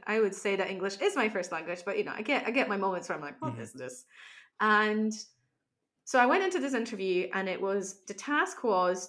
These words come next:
Speaker 1: to write a predictive text dictionary, which would output is word. And I said,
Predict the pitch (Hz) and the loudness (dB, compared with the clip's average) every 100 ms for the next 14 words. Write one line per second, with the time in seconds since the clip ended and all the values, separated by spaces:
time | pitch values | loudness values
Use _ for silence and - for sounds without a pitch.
0 | - 185 175 185 170 202 - - - - | -6 -4 0 0 0 -4 -8 -18 -18 -20
1 | - - _ - 185 180 175 - - 202 | -20 -20 _ 2 6 8 6 2 -4 -2
2 | 262 - 294 277 254 202 - - - - | -4 -4 -8 -6 -4 -4 -6 -14 -16 -20
3 | _ _ _ _ _ _ _ - 214 - | _ _ _ _ _ _ _ -4 -4 -6
4 | 180 143 151 269 - _ _ _ _ _ | -8 -8 -6 -8 -10 _ _ _ _ _
5 | _ _ _ - _ _ - _ 233 240 | _ _ _ -20 _ _ -20 _ -6 -2
6 | 254 247 214 220 - 240 220 214 202 269 | -2 2 4 4 2 -6 -2 0 0 0
7 | 254 107 - - _ _ _ _ _ _ | -2 -4 -10 -16 _ _ _ _ _ _
8 | _ _ _ _ - 208 214 226 240 240 | _ _ _ _ -2 2 2 2 0 0
9 | 214 202 | 0 0